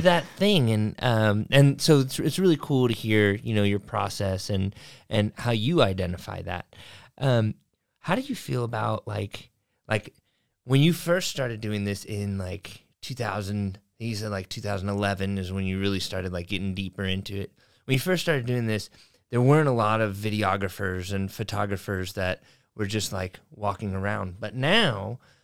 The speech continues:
like, with Instagram, TikTok, Snapchat, all these things, like, the word videographer,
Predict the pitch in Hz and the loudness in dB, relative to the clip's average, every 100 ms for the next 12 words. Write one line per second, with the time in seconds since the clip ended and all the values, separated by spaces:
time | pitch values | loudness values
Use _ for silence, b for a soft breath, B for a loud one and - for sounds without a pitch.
0 | b 117 107 113 107 - 160 156 151 139 | b -6 -6 -4 -6 -2 -2 -2 -4 -2
1 | 135 127 - 156 139 - 135 131 - - | 0 0 -2 -4 -4 -4 -4 -4 -6 -4
2 | 110 143 139 - 131 127 120 - b b | 0 0 0 0 0 2 0 -2 b b
3 | 123 151 139 113 - 135 135 113 107 - | 0 2 0 -4 -4 -2 -2 -2 -4 -12
4 | b b b _ _ - 113 101 - _ | b b b _ _ -10 -6 -6 -8 _
5 | 127 110 113 131 135 117 110 - - 120 | -4 -2 2 4 6 4 2 -8 -4 0
6 | 113 110 127 104 - 92 95 | 2 0 0 -4 -2 -4 -4